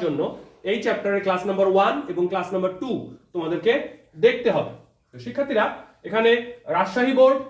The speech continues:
দুই হাজার তেইশ ধান এবং পাটের উৎপাদন দেওয়া আছে, লেখা আছে উদ্দীপকের আলোকে উৎপাদন সম্ভাবনা রেখা অঙ্কন করো, প্রোডাকশন পসিবিলিটি কার্ভ। তো উৎপাদন সম্ভাবনা রেখা অঙ্কন করার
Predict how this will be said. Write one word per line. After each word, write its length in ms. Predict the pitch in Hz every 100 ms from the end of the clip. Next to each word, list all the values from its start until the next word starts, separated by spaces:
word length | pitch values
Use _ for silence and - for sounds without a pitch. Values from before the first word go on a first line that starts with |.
| -
দুই 100 | 180 202
হাজার 180 | 220 -
তেইশ 260 | 214 208 277 - - _ _ _ _ _ _ 135
ধান 300 | 131 196 240 214
এবং 120 | 214 214
পাটের 260 | 190 202 214
উৎপাদন 320 | 208 202 190 190
দেওয়া 180 | 180 175 170
আছে, 200 | 180 247 - - _ _ _ _ _ _ _ -
লেখা 240 | 170 202 208
আছে 140 | 262 262
উদ্দীপকের 480 | 202 180 202 214 220 185
আলোকে 260 | 190 196 247 226
উৎপাদন 420 | 240 - 226 214 208 185
সম্ভাবনা 420 | 175 175 175 170
রেখা 240 | 170 208 214 175
অঙ্কন 260 | 165 165 147
করো, 180 | 120 101 - -
প্রোডাকশন 420 | 165 175 - 240 233
পসিবিলিটি 460 | 156 165 170 180 285 - - _ _
কার্ভ। 260 | 202 139 - - - _ _ _ _ _ _ _ _ _ _ - - 196
তো 60 | 196 220
উৎপাদন 380 | 226 - 302 311 214
সম্ভাবনা 400 | 233 226 262 269
রেখা 240 | 269 262 269 196
অঙ্কন 260 | 202 247 240 247
করার 200 | 240